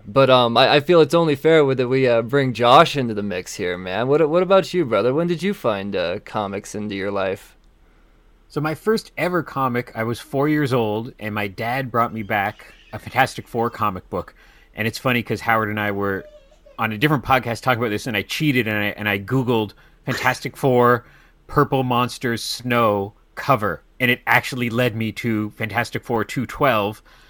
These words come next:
Speaker 2: and that was my first comic. And it's just one of those great, like, like Howard was saying, like, you know, you, when you're a kid, you don't realize that there's, like, story arcs and stuff. So that was my first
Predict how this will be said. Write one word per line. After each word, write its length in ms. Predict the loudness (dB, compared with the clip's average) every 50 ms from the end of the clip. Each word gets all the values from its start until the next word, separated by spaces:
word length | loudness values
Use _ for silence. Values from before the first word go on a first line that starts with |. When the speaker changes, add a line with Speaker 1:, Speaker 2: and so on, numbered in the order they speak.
| _ _ _ _ _
Speaker 2:
and 400 | -4 -2 0 0 0 0 -2 0
that 180 | 2 2 4 4
was 120 | 2 0
my 120 | 2 0 0
first 240 | 0 0 -4 -2 -2
comic. 340 | -2 -2 0 0 -2 -2
And 60 | -4 -2
it's 60 | 0
just 180 | -2 -2 -2
one 140 | -2 -2 0
of 40 | 2
those 180 | 0 0 -2 -6
great, 360 | -6 -2 0 0 0 0 -2
like, 220 | -2 -2 -2 -4 -8 -20 -20 -20 -20 -20 -20 _ _ _ _ _ _ 0
like 160 | 0 2 2
Howard 220 | 4 2 2 4 2
was 120 | 0 0
saying, 160 | 0 -2 0
like, 220 | 0 0 -2 -2 -2
you 60 | -2
know, 120 | -2 -2
you, 160 | -2 -4 -6 -8
when 220 | -6 -6 -4 -2
you're 140 | 0 0 -2
a 40 | -2
kid, 220 | -2 -4 -2 -2
you 60 | 0
don't 180 | -2 -2 -2 -2
realize 320 | -2 0 0 0 0 -2
that 160 | -4 -6 -6
there's, 140 | -6 -6 -4
like, 120 | -6 -8 -8
story 400 | -8 -6 -4 -4 -2 0 0 0
arcs 180 | -2 -4 -6
and 80 | -14 -12
stuff. 280 | -10 -8 -8 -8 -6
So 80 | -4 0
that 120 | 0 2
was 140 | 0 0 -2
my 120 | -4 -6 -4
first 320 | -4 -4 -6 -6 -6